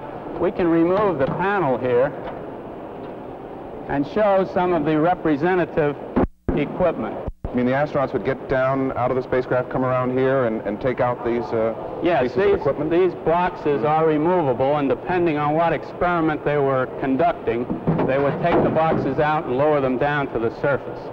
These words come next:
Speaker 2: Well, now, what sort of, uh, experiments would they perform?
Speaker 1: Well, some of the typical, uh, scientific experiments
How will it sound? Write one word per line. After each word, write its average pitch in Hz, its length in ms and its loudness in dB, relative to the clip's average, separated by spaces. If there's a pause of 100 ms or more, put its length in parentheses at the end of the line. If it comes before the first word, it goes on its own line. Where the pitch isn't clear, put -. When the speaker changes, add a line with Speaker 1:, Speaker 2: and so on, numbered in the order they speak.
Speaker 2:
Well, 156 120 0
now, 147 160 0
what 165 160 -2
sort 156 220 2
of, 110 160 0
uh, 101 160 4
experiments 104 500 0
would 113 160 0
they 76 160 0
perform? 71 500 -4 (360)
Speaker 1:
Well, 180 280 2
some 233 200 0
of 196 80 2
the 165 140 2 (120)
typical, 165 640 2 (340)
uh, 135 180 2 (120)
scientific 175 680 -2
experiments 147 760 0